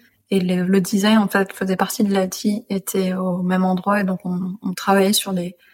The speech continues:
des tables en cercle tous ensemble. Donc, euh, c'était ultra collaboratif, beaucoup le bordel, très, très fun. Euh, il y avait une ambiance, euh,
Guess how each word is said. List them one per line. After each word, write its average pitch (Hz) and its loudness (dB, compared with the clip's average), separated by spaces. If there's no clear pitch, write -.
des 196 2
tables 208 2
en 180 -2
cercle - -6
tous - -8
ensemble. 202 -2
Donc, - -4
euh, 175 -6
c'était - -6
ultra 233 2
collaboratif, 202 2
beaucoup 233 4
le 220 6
bordel, 190 0
très, - -2
très 196 0
fun. 185 0
Euh, 180 -2
il 190 0
y 185 4
avait 185 2
une 190 4
ambiance, 190 0
euh, 180 -2